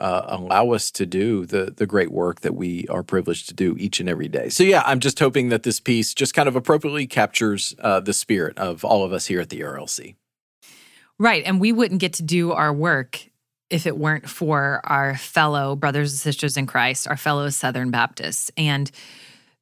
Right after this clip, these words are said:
Speaker 2: we are linked arm in arm with you, listeners. And again, our brothers and sisters are forever family. And so we are thankful to be able to do the work that we do together with you for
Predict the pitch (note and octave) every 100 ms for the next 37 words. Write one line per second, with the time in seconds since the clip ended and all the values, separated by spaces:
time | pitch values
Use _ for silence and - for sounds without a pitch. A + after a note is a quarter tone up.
0 | _ _ - F3 D#3 G3 G#3 - D#3+ D#3+
1 | D3+ D3+ D3+ - - D#3 D#3+ D#3 D3 C#3
2 | C3+ C3+ C#3+ C#3 _ _ _ - D3+ D3
3 | C3+ - - _ _ D#3+ D3+ B2+ A2+ C#3
4 | - _ _ E3 D#3+ - D3 C3+ C#3+ D3
5 | C#3 C3+ - D#3 D#3+ F3 C3 D3+ D#3+ D#3+
6 | E3 F3+ F#3+ C4 - C#3+ D3 - D3+ D3
7 | E3 E3 D#3 C#3+ C3+ C#3 C#3+ D#3 D3 E3+
8 | D#3+ D#3+ F3+ D#3+ D3 C#3 D3+ C#3+ C#3 C#3
9 | D3+ D#3+ E3 E3 D#3 E3 E3 D3+ E3 D#3
10 | D#3 D3+ D3 D#3+ A3+ F#3+ D#3 D3 D3 -
11 | - - - - - - G3+ F#3+ F#3 F#3
12 | F#3